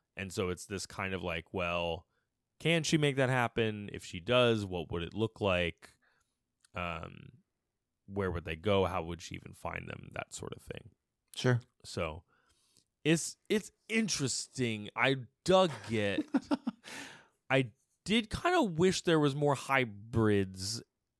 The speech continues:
Speaker 1: in it. Like, we spend time with, with Lupe and Cachito, but, like, the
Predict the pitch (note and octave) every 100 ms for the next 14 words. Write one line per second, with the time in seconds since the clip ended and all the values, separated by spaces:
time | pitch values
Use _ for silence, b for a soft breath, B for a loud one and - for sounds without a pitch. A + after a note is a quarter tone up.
0 | _ _ _ _ B2 A#2+ G#2 - C3 E3
1 | F#3+ - - C#4+ - A#3 G#3 E3+ C#3+ -
2 | C#3 A#2+ B2 C#3+ B2 A2+ A2 G#2+ G2 -
3 | - G#2 G2+ - - C3+ - G2+ F#2+ F#2+
4 | - G2+ G2 _ _ _ _ _ _ _
5 | _ - _ _ _ _ - A#2+